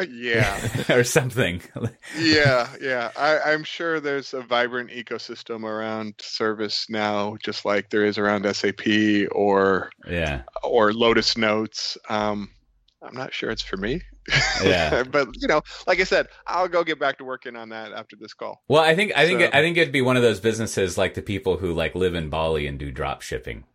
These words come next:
Speaker 2: right? Like, it would
Speaker 1: Yes,
Speaker 2: just, it
Speaker 1: yeah,
Speaker 2: would
Speaker 1: that,
Speaker 2: just
Speaker 1: that,
Speaker 2: be
Speaker 1: that part I could get behind.
Speaker 2: Yeah.
Speaker 1: I mean, I'm, I'm, I'm with,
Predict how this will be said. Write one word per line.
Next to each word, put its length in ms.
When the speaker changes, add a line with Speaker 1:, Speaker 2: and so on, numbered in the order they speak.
Speaker 2:
right? 220
Like, 240
it 40
would 80
Speaker 1:
Yes, 180
Speaker 2:
just, 180
it 60
Speaker 1:
yeah, 120
Speaker 2:
would 80
Speaker 1:
that, 100
Speaker 2:
just 120
Speaker 1:
that, 120
Speaker 2:
be 100
Speaker 1:
that 160
part 160
I 80
could 160
get 120
behind. 460
Speaker 2:
Yeah. 160
Speaker 1:
I 60
mean, 160
I'm, 220
I'm, 320
I'm 120
with, 240